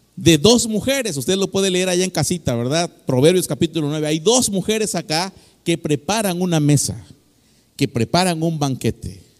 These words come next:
La primer mujer es la mujer sabiduría, tipificando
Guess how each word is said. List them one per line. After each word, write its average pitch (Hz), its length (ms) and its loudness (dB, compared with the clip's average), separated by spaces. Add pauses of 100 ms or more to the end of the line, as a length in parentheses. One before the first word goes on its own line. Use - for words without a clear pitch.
(540)
La 120 140 -4
primer 123 380 0
mujer 160 400 -2 (680)
es 131 140 -6
la 139 80 0
mujer 135 500 -2 (440)
sabiduría, 98 840 0 (2500)
tipificando 143 960 2